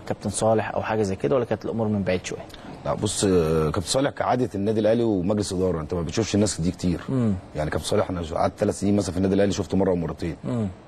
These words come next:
Speaker 2: يعني كان م-، تقريبًا مرة
Speaker 1: هو
Speaker 2: كان
Speaker 1: السيستم.
Speaker 2: آه، بالظبط.
Speaker 1: مم.
Speaker 2: يعني جه مرة ك-، تقريبًا كان، كنا إحنا م-، كان ماتش أهلي وزمالك تقريبًا أو حاجة زي كده، وجه اتكلم، اتكلم، آه، اعمل اللي عليك
Speaker 1: شدوا حيلكم.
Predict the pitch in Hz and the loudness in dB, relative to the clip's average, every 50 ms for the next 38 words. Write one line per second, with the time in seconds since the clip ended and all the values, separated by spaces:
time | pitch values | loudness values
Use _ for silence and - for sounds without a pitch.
0 | - 71 73 71 - - 71 73 80 87 90 - - - 85 82 87 82 85 85 | -12 -10 -8 -6 -6 -4 0 2 2 2 2 2 0 -2 0 2 2 2 2 2
1 | 85 95 92 85 - 294 285 - 302 311 - - 151 135 113 - - - - 107 | 2 2 2 4 2 2 2 2 2 0 2 0 0 -2 -2 -6 -12 -10 -2 0
2 | 104 98 - - - - 92 82 82 107 104 - - - - - - - - - | 0 0 0 -4 -6 -6 -4 0 0 -2 -2 -2 -10 -20 -20 -20 -20 -20 -20 -16
3 | - 127 123 113 95 82 80 85 82 101 95 95 101 107 107 90 - - - 95 | -14 -12 -10 -6 -6 -4 -2 0 2 2 4 4 2 2 2 -2 -4 -8 -8 -4
4 | 90 92 107 107 - - 85 80 80 78 76 71 - 73 76 82 87 - - 90 | 0 0 0 0 0 -4 -6 -8 -8 -8 -8 -8 -8 -6 -6 -6 -4 -4 -4 -4
5 | 82 78 76 71 69 65 62 - - - - 67 67 67 71 78 92 - - - | -4 -4 -6 -8 -8 -10 -12 -10 -10 -10 -10 -10 -8 -4 -2 -2 -2 0 0 2
6 | 85 95 107 101 95 85 92 95 104 107 - - 90 90 98 107 98 95 - 107 | 2 4 4 2 2 2 2 2 2 2 0 -2 -2 0 2 2 0 0 0 0
7 | 104 92 98 90 - 117 117 143 156 - - - - - - - 80 85 90 120 | 0 0 0 0 2 0 0 0 -2 -6 -12 -20 -20 -18 -8 -2 0 2 2 2
8 | - - - 127 123 127 131 131 117 - - - - - - - - 110 117 123 | 2 0 0 2 2 2 2 0 -2 -4 -10 -16 -20 -20 -10 -2 0 2 4 4
9 | 127 135 139 143 143 - - - - - - - - - - - - 69 78 76 | 4 2 2 0 -2 -8 -16 -20 -20 -20 -20 -20 -20 -20 -18 -8 -6 -4 -2 0
10 | 73 73 73 73 - - 117 127 123 113 104 98 113 135 151 - - - - - | 0 0 0 2 2 4 4 4 4 4 4 4 4 2 0 -2 -8 -16 -20 -20
11 | - - - - - - 208 180 165 135 127 113 - | -20 -20 -20 -20 -18 -12 -4 -2 -2 -2 -2 -4 -6